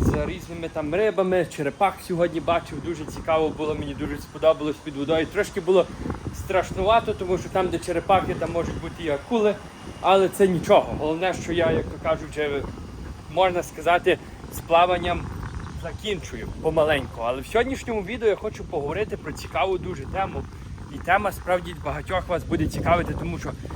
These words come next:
де краще? В Канаді, де, чи в Сполучених Штатах Америки, чи, можливо, в Мексиці краще? Бо я був в Мексиці в дві тисячі одинадцятому році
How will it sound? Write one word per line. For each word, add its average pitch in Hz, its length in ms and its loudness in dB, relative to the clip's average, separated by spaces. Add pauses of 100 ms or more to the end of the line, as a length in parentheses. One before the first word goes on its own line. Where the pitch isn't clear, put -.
(200)
де 220 180 4 (100)
краще? 170 460 -2 (400)
В - 40 -8
Канаді, 196 580 4 (460)
де, 143 360 6
чи 151 180 4
в 120 60 0
Сполучених 170 500 2
Штатах 156 440 0
Америки, 185 600 2 (400)
чи, 156 80 0
можливо, 170 480 4
в - 20 4
Мексиці 160 520 0
краще? - 480 -2 (480)
Бо 143 260 6 (840)
я 160 200 6
був 220 220 4
в - 20 4
Мексиці 202 680 2
в 156 100 -4
дві 147 120 -4
тисячі 196 520 2
одинадцятому 160 680 -2
році 156 420 4